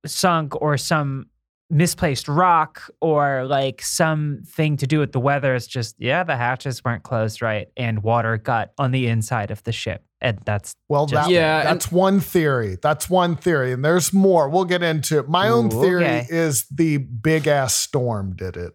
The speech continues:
Speaker 2: but that's just me personally.
Speaker 3: Really?
Speaker 1: <laughs>
Speaker 2: Yeah.
Speaker 1: I
Speaker 3: Okay.
Speaker 1: think
Speaker 3: Interesting.
Speaker 1: I, I think it was ghosts.
Speaker 3: I'm thinking, I'm thinking iceberg.
Speaker 1: Yeah. <laughs>
Speaker 3: I think that, I, I think the iceberg that did the Titanic.
Speaker 1: Really?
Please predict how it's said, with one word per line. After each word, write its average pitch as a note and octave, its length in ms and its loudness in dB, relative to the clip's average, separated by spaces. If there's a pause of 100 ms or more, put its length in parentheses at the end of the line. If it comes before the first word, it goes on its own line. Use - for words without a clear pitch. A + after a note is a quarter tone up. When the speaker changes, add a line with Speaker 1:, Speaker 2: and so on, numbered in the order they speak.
(120)
Speaker 2:
but A2+ 160 -2
that's B2+ 240 -2
just - 260 -2
me G2+ 240 -4
personally. D#2+ 720 -14 (260)
Speaker 3:
Really? D#3 360 6
Speaker 1:
<laughs> - 560 -6
Speaker 2:
Yeah. B2 160 -4 (420)
Speaker 1:
I D3 180 0
Speaker 3:
Okay. G#3 120 -6
Speaker 1:
think G#3+ 440 -4 (140)
Speaker 3:
Interesting. C3+ 680 -2 (140)
Speaker 1:
I, C#3+ 100 -2
I E3+ 40 -4
think C3 200 -10
it - 100 -10
was - 400 -10 (120)
ghosts. - 880 -10 (500)
Speaker 3:
I'm C#3 120 0
thinking, G3+ 320 -6
I'm C#3+ 160 -2
thinking D#3 260 -4
iceberg. C#2 540 -8 (320)
Speaker 1:
Yeah. D3 500 0
<laughs> - 60 -20
Speaker 3:
I C#3 140 2
think D3+ 240 0
that, C#3 180 2
I, B2+ 200 0
I C3+ 40 0
think D3 160 0
the C3+ 80 2
iceberg C#3+ 400 0
that A#2 100 -2
did B2 160 0
the C3 60 0
Titanic. A2+ 680 -2
Speaker 1:
Really? F#3+ 580 2